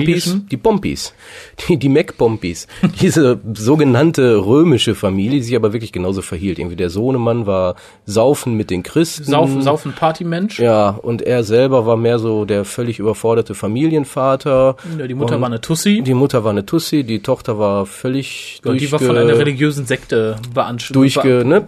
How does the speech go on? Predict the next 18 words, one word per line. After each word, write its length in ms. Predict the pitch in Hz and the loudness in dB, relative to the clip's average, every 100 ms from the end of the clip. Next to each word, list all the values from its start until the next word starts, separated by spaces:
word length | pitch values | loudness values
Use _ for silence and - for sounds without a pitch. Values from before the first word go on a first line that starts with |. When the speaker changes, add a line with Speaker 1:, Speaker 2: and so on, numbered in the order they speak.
| - | -2
Speaker 1:
durch, 140 | 123 | 0
Speaker 2:
Durchge-, 240 | 185 196 - | 2 2 2
Speaker 1:
durchge- 140 | 170 | 2
Speaker 2:
durchge 300 | 156 139 120 | 4 4 4
auf 120 | 113 - | 4 2
jeden 220 | 101 98 | 0 2
Fall 140 | 101 | 0
und 100 | 113 | 2
hatte 200 | 160 151 | 0 2
Augen 240 | - 131 107 | 2 4 2
auf 100 | - | 2
den 140 | 165 | 0
Händen. 480 | 170 175 151 - 165 | 2 0 -4 -2 2
<laughs> 0 | |
Speaker 1:
Durchge-, 360 | 180 220 - 165 | 4 4 2 2
was 140 | - | 2
auch 80 | 143 | 0
immer. 240 | 131 117 | -2 -4